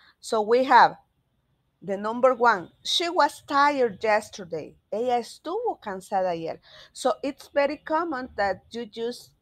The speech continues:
the word yesterday. Es muy común que use la palabra yesterday, que significa ayer. Porque recuérdese que cuando decimos wasn't, were, o wasn't, weren't, o was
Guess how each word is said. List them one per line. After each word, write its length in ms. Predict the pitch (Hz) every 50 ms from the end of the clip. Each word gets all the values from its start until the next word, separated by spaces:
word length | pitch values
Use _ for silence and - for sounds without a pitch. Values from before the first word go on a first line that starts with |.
| _ _
the 180 | 185 - 214
word 380 | 196 190 180 196 220 233 226 -
yesterday. 640 | - 240 226 220 226 - - 202 180 156 165 160 - -
Es 240 | - 233 233 240 -
muy 340 | 240 240 247 277 320 370 415
común 520 | - - 262 240 220 214 220 233 262 -
que 140 | - 269 240
use 280 | 214 202 214 - 269
la 220 | 262 269 262 254 -
palabra 480 | 214 190 175 170 170 170 180 220 247
yesterday, 640 | 269 247 269 254 226 220 - _ 262 247 262 269 277 -
que 100 | - 233
significa 800 | - - 208 196 180 160 156 - - 156 151 _ - 185 - - _
ayer. 400 | - 180 170 165 165 160 120 - - _ _ _ _ - - - - _ _
Porque 280 | - 349 349 - 440 392
recuérdese 540 | 415 403 - - 311 370 349 330 370 339
que 140 | - 320 277
cuando 260 | - 269 254 247 226
decimos 440 | 214 208 - - 208 196 190 185 190 185
wasn't, 460 | 226 254 285 302 - - 339 320 320
were, 340 | 277 254 247 247 247 247 233
o 80 | -
wasn't, 580 | 185 175 165 190 208 233 262 - - 294 277 277
weren't, 580 | 269 262 247 240 240 247 247 247 247 247 _
o 100 | - -
was 380 | 185 180 175 190 190 190 190